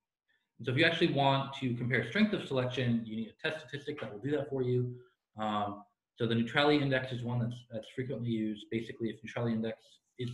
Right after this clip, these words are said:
is using those quantities I showed you before, if it's above one, that's evidence for positive selection. If it's below one, that's evidence for purifying sele-, or negative selection. Um,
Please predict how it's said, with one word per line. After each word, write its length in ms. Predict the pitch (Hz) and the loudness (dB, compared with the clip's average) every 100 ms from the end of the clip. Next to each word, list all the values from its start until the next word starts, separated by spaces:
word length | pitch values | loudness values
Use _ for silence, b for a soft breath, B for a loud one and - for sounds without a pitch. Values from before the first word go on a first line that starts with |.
| - | -6
is 140 | 131 127 | -2 2
using 220 | 147 151 | 2 4
those 100 | 127 123 | 2 2
quantities 260 | 127 127 117 | 2 2 2
I 60 | |
showed 180 | 110 110 | 0 0
you 40 | 107 | -2
before, 460 | 113 196 196 185 | -2 2 2 0
if 320 | - - _ | -8 -20 _
it's 100 | - | -2
above 380 | 123 143 170 165 | 2 8 8 8
one, 340 | 165 165 170 - | 4 4 0 -4
that's 140 | 117 123 | -2 2
evidence 280 | 117 117 113 | 2 2 -2
for 100 | 107 | -4
positive 460 | - 156 156 143 | 0 0 0 -4
selection. 560 | - 139 - 131 127 123 | -2 -2 -2 -4 -4 -6
If 300 | - _ _ | -10 _ _
it's 60 | 113 | -4
below 180 | 120 139 | 4 4
one, 160 | 143 | 4
that's 120 | 113 113 | 0 -2
evidence 300 | 104 104 - _ | -6 -6 -12 _
for 100 | - - - | -20 -20 -8
purifying 400 | 156 143 143 123 | -4 -2 -2 -4
sele-, 140 | - 110 | -6 -8
or 80 | 104 | 0
negative 320 | 131 131 127 | 0 0 -4
selection. 480 | 127 123 123 113 - _ _ _ - | -4 -4 -2 -4 -4 _ _ _ -6
Um, 380 | 107 101 98 | -2 -2 -4